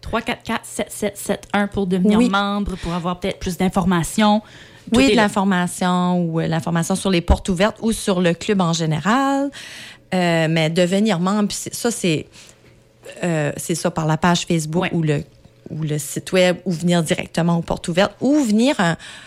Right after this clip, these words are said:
Speaker 2: à tous les premiers mercredis du mois à sept heures.
Speaker 1: Aussi,
Speaker 2: Au
Speaker 1: ouais.
Speaker 2: centre, c'est à la même place que les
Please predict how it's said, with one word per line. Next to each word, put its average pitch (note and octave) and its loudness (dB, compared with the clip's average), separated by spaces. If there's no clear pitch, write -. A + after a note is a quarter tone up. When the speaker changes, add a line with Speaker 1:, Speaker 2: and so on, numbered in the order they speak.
Speaker 2:
à F#3 2
tous - 0
les B3+ 4
premiers A3 2
mercredis G3 -2
du F#3 -2
mois F#3 2
à F3 -2
sept - -4
heures. F#3+ -4
Speaker 1:
Aussi, A3 -4
Speaker 2:
Au A#3 6
Speaker 1:
ouais. B3+ 4
Speaker 2:
centre, A3 -2
c'est - -4
à F#3+ 0
la E3 0
même F3 2
place G3+ -2
que - -2
les F3 0